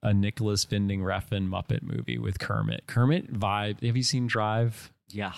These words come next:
Speaker 1: Like,
Speaker 2: Yeah.
Speaker 1: Kermit as the Drive guy, like,
Speaker 2: Oh,
Speaker 1: they're
Speaker 2: yeah.
Speaker 1: the same person.
Speaker 2: A hundred percent.
Speaker 1: Like, scared of sex, scared of women,
Speaker 2: Mm-hmm.
Speaker 1: scared of relationships,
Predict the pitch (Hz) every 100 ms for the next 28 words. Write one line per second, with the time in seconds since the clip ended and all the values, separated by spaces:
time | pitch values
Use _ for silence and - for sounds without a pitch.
0 | - - - 127 120 - - 127 139 165
1 | 165 123 123 113 107 101 95 90 98 107
2 | 113 117 113 107 98 131 113 139 190 208
3 | - - 151 156 143 - 120 110 - 104
4 | 113 107 95 - - 110 113 107 - -
5 | - - 127 139 151 143 - 107 101 -
6 | - - - 120 131 120 - - _ _
7 | - 113 110 104 101 104 110 107 107 110
8 | 123 127 120 107 101 - 101 95 - 95
9 | 85 -